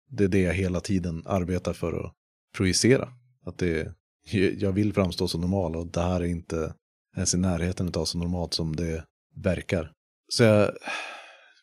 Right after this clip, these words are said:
jag står där och fortsätter huttra lite grann och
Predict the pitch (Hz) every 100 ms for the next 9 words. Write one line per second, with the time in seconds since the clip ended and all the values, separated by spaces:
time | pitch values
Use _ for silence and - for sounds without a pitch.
0 | - 113 - 131 107 92 90 92 - -
1 | 110 - 101 - 92 85 85 _ _ -
2 | - 117 - 104 95 92 92 87 87 92
3 | 98